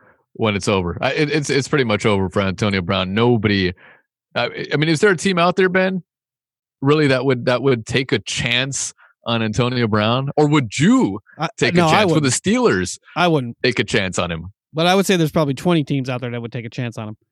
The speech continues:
Speaker 2: You don't think the Detroit Lions would like to have Antonio Brown catching a ball from Matt Stafford?
Speaker 1: I don't think so. I, I
Speaker 2: Really?
Speaker 1: don't think so.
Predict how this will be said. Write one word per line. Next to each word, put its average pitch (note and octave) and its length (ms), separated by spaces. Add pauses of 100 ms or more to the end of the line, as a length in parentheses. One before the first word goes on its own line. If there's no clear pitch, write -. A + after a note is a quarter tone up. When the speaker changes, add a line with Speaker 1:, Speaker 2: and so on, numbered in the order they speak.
(160)
Speaker 2:
You E3+ 140
don't G3+ 80
think G3+ 120
the E3+ 60
Detroit E3 400
Lions F3 320
would F3+ 120
like E3+ 160
to F3 60
have D3+ 260 (280)
Antonio E3+ 460
Brown E3 260
catching E3 320
a D#3 60
ball D#3 240
from D3+ 180
Matt D#3 160
Stafford? E3 400 (480)
Speaker 1:
I B2+ 120
don't G2 160
think G2 180
so. G2 300 (140)
I, - 60
I D#3+ 40
Speaker 2:
Really? D#4 260
Speaker 1:
don't D#4+ 80
think G#2 140
so. G2 260